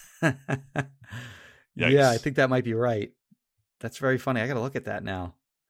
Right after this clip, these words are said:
Speaker 2: Okay.
Speaker 1: Uh, hold on. He was two twenty-five. I'm looking it up right now on Wikipedia. And yeah, uh, fro-, it says from Philadelphia.
Speaker 2: Yeah, so they traded up for
Speaker 1: It
Speaker 2: a
Speaker 1: says Philadelphia traded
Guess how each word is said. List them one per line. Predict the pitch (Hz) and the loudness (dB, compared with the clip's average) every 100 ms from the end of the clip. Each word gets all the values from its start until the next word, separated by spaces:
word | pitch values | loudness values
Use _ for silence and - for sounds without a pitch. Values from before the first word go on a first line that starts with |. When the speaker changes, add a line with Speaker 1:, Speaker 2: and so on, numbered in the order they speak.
| _ _ _ _ - - | _ _ _ _ -16 -12
Speaker 2:
Okay. | - 76 - - | -2 -2 -4 -10
Speaker 1:
Uh, | 135 113 113 113 110 107 - _ _ _ | -8 -6 -4 -4 -6 -8 -12 _ _ _
hold | 123 | -4
on. | 107 | -4
He | 95 | -4
was | 98 - | -8 -8
two | - 165 | -8 -8
twenty-five. | 156 139 135 123 107 101 101 | -6 -6 -2 -2 -4 -6 -8
I'm | - | -8
looking | 101 98 | -10 -10
it | 90 | -12
up | 110 | -10
right | 131 | -10
now | - - | -10 -12
on | - 92 - - | -14 -16 -20 -14
Wikipedia. | 113 - - 110 101 95 90 _ _ _ _ _ _ _ | -12 -12 -14 -12 -10 -10 -12 _ _ _ _ _ _ _
And | - 110 | -6 0
yeah, | 135 127 85 - _ - | 4 4 2 -4 _ -4
uh, | 113 110 107 107 - | 0 2 2 0 -2
fro-, | - 113 | 0 0
it | 143 | 2
says | 135 | -2
from | - 135 139 | 0 0 0
Philadelphia. | 151 139 123 117 123 123 139 | 2 4 4 2 2 0 -2
Speaker 2:
Yeah, | - 160 135 98 | 0 0 0 -4
so | - | -6
they | 135 | -6
traded | 135 170 160 170 | -2 2 2 2
up | 160 156 | 0 -2
for | 156 | -4
Speaker 1:
It | 151 135 | 0 2
Speaker 2:
a | |
Speaker 1:
says | 135 120 - _ _ - _ _ _ _ | 2 2 -2 _ _ -20 _ _ _ _
Philadelphia | - 156 165 160 156 | 2 6 8 6 2
traded | - 156 147 143 135 131 | 0 4 6 6 4 2